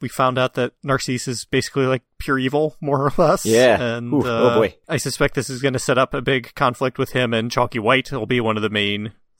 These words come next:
Speaker 1: themes of the next, whatever. Is there, what, four or five episodes left of the season?
Speaker 2: Five
Speaker 1: Five,
Speaker 2: left.
Speaker 1: I guess?
Speaker 2: Yep.
Speaker 1: Yeah. So I think it's gonna be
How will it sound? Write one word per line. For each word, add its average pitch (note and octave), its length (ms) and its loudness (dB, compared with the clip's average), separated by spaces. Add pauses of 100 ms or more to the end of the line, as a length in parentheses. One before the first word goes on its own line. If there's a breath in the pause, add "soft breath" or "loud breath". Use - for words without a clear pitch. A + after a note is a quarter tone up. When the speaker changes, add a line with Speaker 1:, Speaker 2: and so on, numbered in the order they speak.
(220)
Speaker 1:
themes A2 320 -8
of A2 100 -10
the A#2+ 100 -8
next, - 320 -10
whatever. A#2+ 340 -2
Is B2+ 100 -8
there, A2 140 -2
what, G2+ 260 -4
four A2+ 500 -2
or A2+ 60 4
five A2 240 0
episodes A#2+ 340 -4
left A#2+ 240 -2
of C#3 80 -4
the C#3 80 -6
season? C#3+ 380 -8 (100)
Speaker 2:
Five - 120 2
Speaker 1:
Five, A#2 180 0
Speaker 2:
left. - 40 -8
Speaker 1:
I D#3+ 80 -8
guess? E3+ 400 -8
Speaker 2:
Yep. - 140 -4
Speaker 1:
Yeah. A#2 220 -4 (720 loud breath)
So A#2+ 200 0
I G#2+ 120 2
think A2+ 160 -4
it's G#2+ 120 -2
gonna A#2+ 120 -6
be G#2+ 260 -4